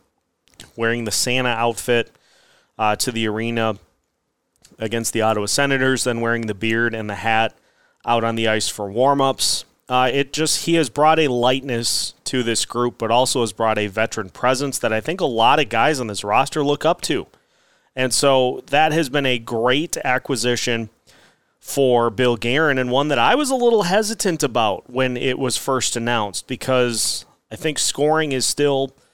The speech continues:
um, something that should be looked into before the trade deadline, but it's, it's worked out considerably well, and he has given this team a swagger as well.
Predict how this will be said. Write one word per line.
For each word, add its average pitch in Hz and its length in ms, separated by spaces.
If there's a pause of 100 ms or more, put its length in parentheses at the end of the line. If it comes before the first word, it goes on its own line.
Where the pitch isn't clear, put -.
(380)
um, 110 560 (100)
something 143 420
that 123 160
should 143 320
be 120 140
looked 110 340
into 139 380
before 151 300
the 156 80
trade 156 280
deadline, 165 520 (460)
but 120 300 (680)
it's, - 360
it's 143 260
worked 165 240
out 160 180
considerably 135 640
well, 131 320
and 113 120
he 123 120
has 110 160
given 139 280
this 123 200
team 123 220
a 98 40
swagger 117 560
as 90 120
well. 107 400